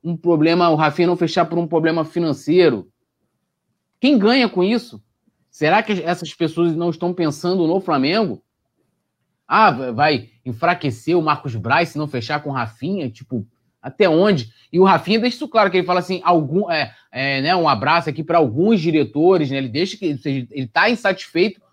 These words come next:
com pessoas que fazem parte da gestão. Eu até conversando hoje com, com a Letícia, eu falei assim, "Letícia, se o problema for político mesmo, for uma divergência política, esquece. Não vai fechar. Não vai. Se for financeiro, você pode mudar, né? Você vai lá, ó, o cara abre mão."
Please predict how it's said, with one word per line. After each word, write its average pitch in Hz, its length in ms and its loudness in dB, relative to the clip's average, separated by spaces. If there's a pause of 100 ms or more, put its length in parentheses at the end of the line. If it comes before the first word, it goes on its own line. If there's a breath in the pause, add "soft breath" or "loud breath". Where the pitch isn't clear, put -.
(220)
com 196 120 -2
pessoas 185 520 2
que 220 140 -8
fazem 202 340 0
parte 185 500 -2 (260)
da 170 180 2
gestão. 170 500 2 (180)
Eu 190 120 2
até 214 160 0
conversando 214 440 0
hoje 175 180 2
com, 151 280 -2
com 143 120 -6
a 139 40 2
Letícia, 139 460 -2
eu - 20 -10
falei 156 120 -2
assim, 151 120 -4
"Letícia, 139 420 -2
se 143 200 -8
o 220 60 -2
problema 165 380 0
for 135 200 -4
político 123 480 -6
mesmo, 110 480 0 (400)
for 120 100 -4
uma 123 160 0
divergência 131 520 -2
política, 127 500 -4
esquece. 127 560 -2 (400)
Não 220 180 0
vai 180 140 4
fechar. 110 420 -6 (380)
Não 285 160 -2
vai. 202 340 4 (460)
Se 226 80 -4
for 269 160 2
financeiro, 254 540 0
você 294 180 -6
pode 262 240 0
mudar, 220 600 2
né? 165 220 -4
Você 160 140 -8
vai 156 160 2
lá, 175 400 4
ó, 165 60 0
o 151 40 -4
cara 160 380 0
abre 151 180 -2
mão." 170 180 -6